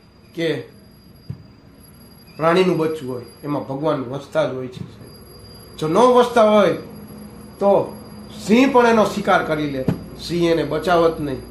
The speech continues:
સિંહના દિલમાં શું દયા આવી તો હરણના બચ્ચાને બચાવી લીધું સાહેબ. અને સેફલી બે ત્રણ દિવસ રાખ્યું.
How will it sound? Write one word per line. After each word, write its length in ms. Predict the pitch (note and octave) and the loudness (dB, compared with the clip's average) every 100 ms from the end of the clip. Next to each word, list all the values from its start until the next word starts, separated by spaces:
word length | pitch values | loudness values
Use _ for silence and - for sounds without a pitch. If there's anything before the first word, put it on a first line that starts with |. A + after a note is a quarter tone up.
| - - - - - | -20 -20 -20 -20 -20
સિંહના 420 | - G#3+ A#3+ A#3+ G3+ | -2 2 4 4 4
દિલમાં 360 | G3+ G3+ F3 | 2 2 2
શું 260 | E3 G3 F#3 | 2 2 2
દયા 240 | F#3 E3+ | 4 4
આવી 220 | E3+ E3+ | 4 4
તો 180 | D#3+ D3+ | 0 -4
હરણના 320 | C#3 D#3 D#3 | -4 -2 -2
બચ્ચાને 380 | D3 D3+ D3+ C#3 | -4 -4 -4 -4
બચાવી 380 | C#3 D#3+ G#3 G3 | -4 0 2 2
લીધું 280 | E3+ C3+ C3 | 0 -4 -8
સાહેબ. 220 | B2+ B2 - - - - - - - - | -10 -14 -16 -20 -20 -20 -20 -20 -10 -4
અને 400 | F3 F3+ C#3+ - - - - | 0 2 0 -8 -20 -20 -4
સેફલી 400 | G3+ A#3+ A#3+ C4+ | 4 6 6 2
બે 180 | G#3 A3 | 6 6
ત્રણ 240 | B3 C4+ C4 | 6 4 4
દિવસ 340 | A#3+ A#3 - | 4 2 4
રાખ્યું. 440 | F#3 A3+ - C#3+ | 0 0 -2 -8